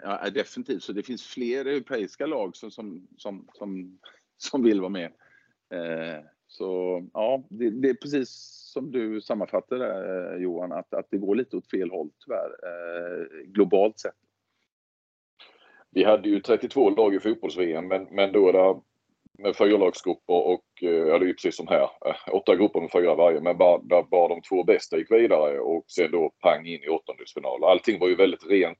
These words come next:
Speaker 2: snyggt och
Speaker 1: Mm.
Speaker 2: lättförståeligt för, eh, för tittare och intresserade. Så att, eh, nu, nu har vi ju, det där är ju en, ja,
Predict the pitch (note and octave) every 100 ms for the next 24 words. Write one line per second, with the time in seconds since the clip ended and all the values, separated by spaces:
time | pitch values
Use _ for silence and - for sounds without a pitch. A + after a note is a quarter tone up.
0 | _ - - F#2+ E2+ - _ - E2 D#2+
1 | G2+ D#2+ - - F2+ - F2 D2+ D#2 D#2
2 | - F2 D#2+ D#2 E2 - _ _ _ _
3 | _ _ _ G2+ G2 G#2+ - D#2+ D#2 D#2
4 | E2 D#2 D#2+ D#2 D#2 F#2 B1 A#1+ B1+ -
5 | D2 - D#2 D#2 D#2 D#2+ - _ D#2 D2
6 | F2 F2 E2+ F2+ F2 F#2+ G#2 G#2+ E2+ F2+
7 | G#2+ - - G2+ F#2+ G2 F#2+ F#2 - _
8 | _ _ -